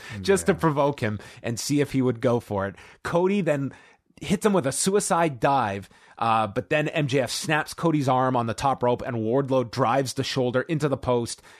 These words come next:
Speaker 1: as Co-, as Cody had his arm worked over, and M J F eventually went for the Salt of the Earth, which is his Fujiwara armbar. Then he ties up both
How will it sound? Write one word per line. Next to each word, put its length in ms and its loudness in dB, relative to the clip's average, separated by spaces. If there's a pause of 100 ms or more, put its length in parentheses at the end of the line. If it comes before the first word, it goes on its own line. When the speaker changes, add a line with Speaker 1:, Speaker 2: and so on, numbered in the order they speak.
Speaker 1:
as 360 -2
Co-, 440 -2
as 300 -4
Cody 260 0
had 100 -2
his 140 -2
arm 180 0
worked 320 -2
over, 400 2 (240)
and 420 -4 (160)
M 180 -6
J 120 2
F 140 -2
eventually 420 -2
went 180 -6
for 100 -10
the 100 -10
Salt 320 -2
of 80 -4
the 120 0
Earth, 280 0
which 160 -6
is 120 -8
his 220 -10 (160)
Fujiwara 520 2
armbar. 520 0 (400)
Then 120 2
he 80 2
ties 300 0
up 200 -2
both 220 0